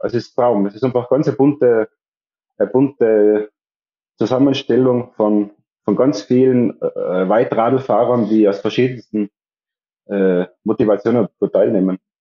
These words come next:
Und das Ganze in einem, in einem, in einem Ambiente eingebettet in so ein Volksfestcharakter, was mir extrem, äh, erstaunt hat. Weil da waren, da waren ständig, waren, äh, äh, zusätzlich zur Organisa-, zur Organisation waren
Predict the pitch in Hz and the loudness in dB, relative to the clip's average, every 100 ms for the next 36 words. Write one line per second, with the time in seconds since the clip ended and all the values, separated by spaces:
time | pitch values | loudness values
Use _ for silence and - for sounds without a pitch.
0 | _ _ _ _ _ - 123 120 135 151 | _ _ _ _ _ -4 -2 0 0 2
1 | 135 123 117 113 113 113 104 110 113 104 | 2 2 2 2 2 0 0 0 0 0
2 | 107 127 147 131 139 147 131 131 127 113 | 2 2 2 2 2 2 2 0 0 0
3 | 120 107 131 - - 113 - 110 104 - | -2 0 -2 -2 -4 -4 -2 -2 0 0
4 | 127 117 120 110 110 - 127 135 _ _ | -2 -2 0 0 0 -2 0 0 _ _
5 | 95 101 - - 117 156 - 165 - _ | 0 0 0 0 -2 0 0 -2 -6 _
6 | _ _ _ _ _ 107 113 104 120 147 | _ _ _ _ _ -2 0 2 2 2
7 | 127 123 120 123 - 127 165 135 123 117 | 0 0 0 -2 0 0 2 2 2 2
8 | 113 110 - 101 - _ - 85 85 82 | 0 -4 -2 0 -2 _ -8 -4 -2 -2
9 | 82 _ _ _ _ 147 156 156 139 - | -4 _ _ _ _ 0 0 0 -2 -2
10 | - 120 123 127 117 101 127 117 139 127 | -2 2 2 0 -2 -2 0 2 0 0
11 | 107 - 110 123 165 160 104 110 107 107 | -2 0 0 2 0 -4 -2 2 2 0
12 | 104 | -4